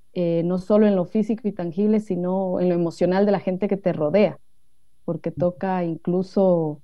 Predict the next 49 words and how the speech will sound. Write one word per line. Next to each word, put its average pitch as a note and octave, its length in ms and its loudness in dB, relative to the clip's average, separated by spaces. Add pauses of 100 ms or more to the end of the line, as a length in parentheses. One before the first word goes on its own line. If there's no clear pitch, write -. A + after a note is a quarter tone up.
(260)
educar E3+ 440 0
y G3+ 80 6
educarnos F3 760 -2
en, E3 340 -8
en E3 160 -6
el E3 100 -8
sentido F3+ 480 2
de, E3+ 240 0 (300)
de F3+ 100 4
un F#3+ 200 6
oficio F#3+ 460 0
tan F#3 220 0
lindo G3+ 260 4
como F3 180 0
es F3+ 80 0
e-, F#3+ 240 -2
escribir, F#3+ 560 2
que F3+ 80 0
es E3+ 80 -2
el E3 120 -8
que, - 220 -12 (340)
el D#3+ 140 -8
que E3+ 100 -6
me D#3+ 160 -4
dedico E3+ 400 -2
y D#3 80 -2
el D3 120 -6
que D#3 120 -4
quiero E3 240 0
dedicarme D#3 520 -2
siempre. D#3 500 -2 (360)
Entonces - 240 -2
creo G#3 180 4
que A3+ 80 6
este G#3+ 240 4
año, A#3 400 4 (280)
si G3 220 6
algo A3 220 8
debo G#3+ 200 4
agradecer, G#3 560 0
fue G3 180 -2
esa, F#3+ 300 -8
esa G3 220 -6
fuerza G#3 320 4
y A3 40 4
perseverancia G3 840 -4 (280)
que F#3 120 2
hizo G#3+ 300 4
además G3+ 520 2